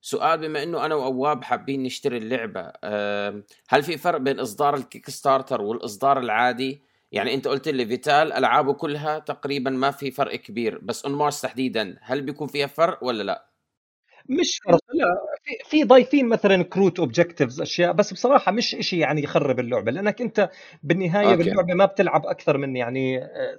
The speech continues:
Speaker 2: ثلاثة objectives تقريبًا أو إشي زي هيك. فبالضبط يعني ما، مش هالفرق بصراحة، يعني عادي.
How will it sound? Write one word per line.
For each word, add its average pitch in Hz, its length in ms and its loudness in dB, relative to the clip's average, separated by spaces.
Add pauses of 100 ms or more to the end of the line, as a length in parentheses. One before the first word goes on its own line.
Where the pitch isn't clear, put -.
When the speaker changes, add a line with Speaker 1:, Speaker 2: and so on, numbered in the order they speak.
Speaker 2:
ثلاثة 139 360 0
objectives 110 640 -4
تقريبًا 107 580 -6 (320)
أو 113 320 -8
إشي 120 320 -10
زي 107 160 -4
هيك. - 280 -10 (440)
فبالضبط 202 520 4
يعني 156 140 6
ما، 202 240 4
مش 214 280 4
هالفرق 151 360 6
بصراحة، 127 400 4
يعني 147 200 2
عادي. 131 420 4